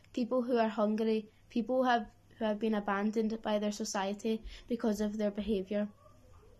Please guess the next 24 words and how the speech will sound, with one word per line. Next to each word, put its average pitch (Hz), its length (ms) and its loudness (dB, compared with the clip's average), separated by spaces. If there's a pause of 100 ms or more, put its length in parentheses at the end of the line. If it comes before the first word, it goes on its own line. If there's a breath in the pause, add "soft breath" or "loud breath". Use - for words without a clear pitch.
(520 loud breath)
As 254 200 4
Christians 220 580 0
are 220 120 0
called 208 380 -2 (200)
to - 100 -14
stand 220 360 0
up 214 180 0
for 220 100 -4
injustice, 208 640 -2 (360 soft breath)
to - 80 -18
fight - 360 2
for 269 140 0
those 214 340 0 (240 soft breath)
who 233 100 -4
cannot 233 460 2
see 220 420 0 (1900)
and 220 180 4
he-, 208 240 -4
hear, 226 500 2 (520)
just 240 400 2
as 233 200 0
Rosa 226 280 0
Parks 202 340 -8
did, 220 300 -4